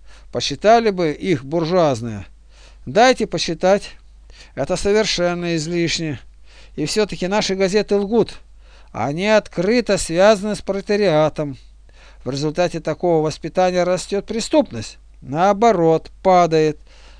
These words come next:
Дайте статистику. В стране, где засекречено даже количество овечьих хвостов.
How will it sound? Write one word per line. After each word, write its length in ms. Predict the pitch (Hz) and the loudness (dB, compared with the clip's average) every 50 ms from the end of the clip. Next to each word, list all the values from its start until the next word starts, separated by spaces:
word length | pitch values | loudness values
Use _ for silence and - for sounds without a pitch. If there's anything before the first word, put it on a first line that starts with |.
| - - - - - - - - - - - | -20 -20 -20 -20 -20 -20 -20 -20 -20 -18 -12
Дайте 400 | - 127 180 208 247 240 - 220 | -2 2 2 2 2 2 0 -4
статистику. 960 | - - - 165 147 - - 156 165 170 160 - - 170 151 - 160 151 135 - - - - - - - - - - - - - - - - - - | -6 -4 -4 -4 -4 -4 -4 -2 -2 -2 -2 -4 -6 -8 -6 -6 -6 -6 -6 -8 -12 -18 -20 -20 -20 -20 -20 -20 -20 -20 -20 -20 -20 -20 -20 -20 -20
В 60 | - | -14
стране, 400 | - - 127 135 139 165 175 170 | -8 -6 -6 -4 -4 -4 -4 -4
где 140 | 143 135 143 | -2 -4 -4
засекречено 640 | 139 - - 147 135 - 143 156 160 - - 143 131 | -6 -6 -8 -8 -8 -6 -6 -4 -4 -4 -6 -6 -6
даже 220 | 131 143 135 131 131 | -6 -6 -8 -8 -6
количество 580 | - 131 135 156 147 - 135 - - - 135 | -6 -6 -6 -4 -6 -8 -8 -8 -6 -4 -4
овечьих 420 | 135 135 151 147 - - - 117 - | -2 -2 -2 -4 -4 -6 -8 -12 -12
хвостов. 640 | - - 127 147 139 - - - - 95 87 - | -14 -10 -8 -8 -8 -8 -10 -12 -12 -12 -12 -12